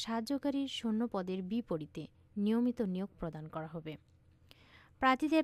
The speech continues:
প্রাথমিকভাবে কোনো কাগজপত্র প্রেরণ করতে হবে না। লিখিত পরীক্ষায় উত্তীর্ণ প্রার্থীদের ব্যবহারিক ও মৌখিক পরীক্ষার সময় প্রয়োজনীয় কাগজপত্রাদির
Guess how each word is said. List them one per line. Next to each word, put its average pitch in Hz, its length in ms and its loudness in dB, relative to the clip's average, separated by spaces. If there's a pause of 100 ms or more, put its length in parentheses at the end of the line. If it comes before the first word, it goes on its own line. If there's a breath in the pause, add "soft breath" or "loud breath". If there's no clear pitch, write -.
প্রাথমিকভাবে 285 680 4
কোনো 254 140 4 (100)
কাগজপত্র 202 540 0 (140)
প্রেরণ 247 300 4
করতে 175 280 -4
হবে 165 240 -6
না। 165 60 -6 (360)
লিখিত 202 240 -4 (120)
পরীক্ষায় 247 380 0
উত্তীর্ণ 233 320 -2 (140)
প্রার্থীদের 175 420 -2 (340 soft breath)
ব্যবহারিক 220 560 2 (100)
ও - 20 0 (140)
মৌখিক 202 280 -2 (100)
পরীক্ষার 196 460 -4
সময় 160 280 -8 (380 soft breath)
প্রয়োজনীয় 247 520 2
কাগজপত্রাদির 185 800 -4